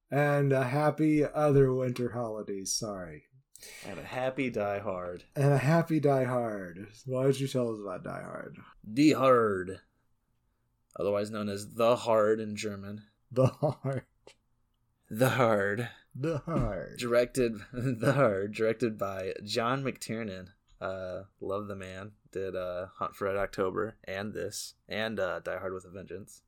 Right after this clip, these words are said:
Speaker 2: Yeah, it stars Bruce Willis as the amazing John McClane. Started a
Speaker 1: Amazing.
Speaker 2: franchise that, in my opinion, didn't really need to happen, but, you know, it gave
Speaker 1: No.
Speaker 2: me, I do like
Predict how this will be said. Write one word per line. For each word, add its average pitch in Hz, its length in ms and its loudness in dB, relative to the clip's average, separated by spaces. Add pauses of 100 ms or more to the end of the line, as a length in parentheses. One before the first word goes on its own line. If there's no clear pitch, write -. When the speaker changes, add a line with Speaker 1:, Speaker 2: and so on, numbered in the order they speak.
(140)
Speaker 2:
Yeah, 117 340 -2
it - 100 -8
stars 107 380 0
Bruce 120 360 -6
Willis 123 400 -2
as 104 300 -4 (100)
the 113 120 -10
amazing 110 520 -6
John 123 480 -4
McClane. 127 680 -4 (640)
Started 107 500 0
a 110 140 0
Speaker 1:
Amazing. 104 220 0
Speaker 2:
franchise 117 680 -2
that, 104 240 -2
in 101 120 -8
my 107 140 -6
opinion, 104 600 -8 (1080)
didn't 110 280 -6
really 104 220 -8
need 101 160 -10
to 98 80 -6
happen, 104 540 -10
but, 92 320 -6
you 101 100 -14
know, 92 120 -8
it 101 100 -6
gave 101 180 -6
Speaker 1:
No. 101 60 -12
Speaker 2:
me, 95 300 -16 (840)
I 131 80 2
do 143 260 2
like 117 380 2